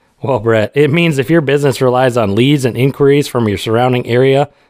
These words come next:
they'll take care of your website, make sure you're showing up on search engines like Google, and make your phone ring with new business. They've worked with landscaping and lawn care companies, roofing contractors, car dealers, hospitals, banks and credit unions,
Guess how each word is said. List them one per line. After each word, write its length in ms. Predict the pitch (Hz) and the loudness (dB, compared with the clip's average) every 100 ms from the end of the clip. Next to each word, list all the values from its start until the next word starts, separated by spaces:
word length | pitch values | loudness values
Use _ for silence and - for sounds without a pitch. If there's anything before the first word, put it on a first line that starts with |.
| _ | _
they'll 140 | 156 202 | -2 -2
take 220 | 165 123 | -2 -2
care 180 | 147 131 | 0 0
of 80 | 107 | 0
your 100 | 104 | 0
website, 640 | 139 151 - 147 147 - | 0 -2 -2 -2 -2 -4
make 180 | 139 165 | -4 -4
sure 180 | - 139 | 0 0
you're 100 | 117 | 0
showing 360 | - 120 113 | 0 0 0
up 160 | 110 - | -2 -4
on 140 | 92 | -12
search 300 | - 127 117 | -6 -6 -2
engines 320 | 127 113 120 | -2 -2 -2
like 200 | 104 104 | -2 -4
Google, 380 | 107 123 123 117 _ _ _ | 0 0 0 -4 _ _ _
and 280 | - 170 165 | -4 -2 0
make 180 | 131 117 | 0 -2
your 100 | 113 | -4
phone 240 | - 120 110 | -2 -2 -2
ring 180 | 101 | -4
with 160 | 98 95 | -6 -8
new 160 | 110 98 | -6 -6
business. 560 | 95 95 90 _ _ _ _ _ _ - | -6 -8 -14 _ _ _ _ _ _ -2
They've 200 | 139 139 | 0 2
worked 280 | 135 131 | 0 0
with 120 | 113 101 | -4 -4
landscaping 720 | 113 139 139 143 135 143 135 | -2 -2 -2 0 0 0 -2
and 160 | 104 | -6
lawn 220 | 98 113 117 | -2 -2 -2
care 200 | 120 113 | -4 -6
companies, 540 | 120 113 113 113 - _ _ _ | -6 -8 -6 -6 -8 _ _ _
roofing 360 | 123 156 165 151 | -2 -2 0 -2
contractors, 720 | 147 147 139 135 135 139 131 | 0 -2 0 -2 -2 -4 -4
car 280 | - 170 156 | -4 -2 0
dealers, 400 | 147 147 147 147 | 2 2 2 2
hospitals, 580 | 170 151 - 139 143 123 | 0 -2 -4 -2 0 0
banks 340 | 127 143 135 | 0 -2 -2
and 80 | 131 | -6
credit 240 | - 123 120 | -4 -4 -2
unions, 400 | 113 113 113 | -2 0 -2